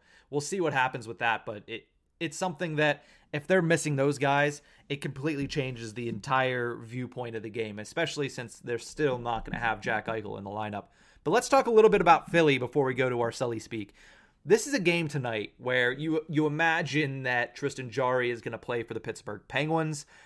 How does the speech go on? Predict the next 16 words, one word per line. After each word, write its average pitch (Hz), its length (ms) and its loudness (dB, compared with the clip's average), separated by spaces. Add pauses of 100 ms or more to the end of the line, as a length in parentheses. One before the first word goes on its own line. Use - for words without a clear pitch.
(360)
And 131 420 0
the 120 60 -6
Penguins 214 420 0
right 170 200 6
now 156 340 4 (540)
might 170 280 2
also 190 320 2
get 165 200 0
Jeff 180 240 4
Carter 170 300 6
back. - 300 -6
So 160 120 -2
they 165 140 4
might 208 280 2
be 202 220 -2
literally 196 720 0